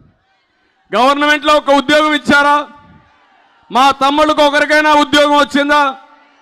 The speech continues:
పరిశ్రమలు వచ్చాయా? పరిశ్రమలు పారిపోయినాయా లేదా?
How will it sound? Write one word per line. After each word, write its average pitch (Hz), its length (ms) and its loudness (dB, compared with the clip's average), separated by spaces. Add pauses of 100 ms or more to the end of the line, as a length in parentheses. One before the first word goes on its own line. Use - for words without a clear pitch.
(680)
పరిశ్రమలు 302 520 0
వచ్చాయా? 302 560 2 (1400)
పరిశ్రమలు 311 520 0
పారిపోయినాయా 320 840 0
లేదా? 262 480 0